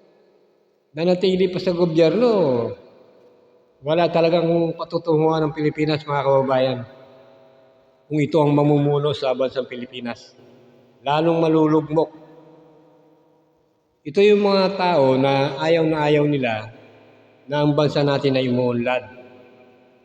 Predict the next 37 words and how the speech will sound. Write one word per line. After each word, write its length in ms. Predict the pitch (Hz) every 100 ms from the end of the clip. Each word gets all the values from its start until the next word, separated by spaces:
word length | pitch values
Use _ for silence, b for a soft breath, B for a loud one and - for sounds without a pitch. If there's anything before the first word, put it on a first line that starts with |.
| _ _ _ _
Inggit 400 | 156 175 180 180
na 80 | 196
inggit 320 | 202 202 196
kasi 160 | 190 170 170
sila 240 | 185 175
sa 160 | 180 170 165 160 151 135 135
pamamalakad 720 | 147 147 151 151 151 143 147
ni 480 | 143 143 135 131 117 -
President 480 | 143 156 143 139 113 131
Bongbong 320 | 139 135 139
Marcos 400 | 131 127 127 -
ngayon, 240 | 127 127
mga 160 | 117 107
kababayan. 540 | 113 107 110 113 113 107 - - - _
Ang 240 | - 139 135
bansa 320 | 156 156 165
po 160 | -
natin 400 | 160 156 156 156
ngayon, 400 | 156 185 165 120 104 - - - _ _ _ 120
o 80 |
kung 160 | 113 127
paano 720 | 127 139 151 151 156 160 156 139
galangin 480 | 147 151 147 147 151
ng 160 | 147 147 147 143 143 135 131
mga 160 | 143 143
leader 320 | 143 160 156 156
ng 160 | 147
iba't 160 | 143 139 139
ibang 160 | 143
bansa 320 | 139 131 147
si 80 | 139
P 160 | - 135
B 160 | 135
B 40 | 127 156 190
M. 40 | 120 90 - - - - _ _ _ _ _ _ _ _ _
Ganyan 320 | 143 143 160
siya, 160 | 156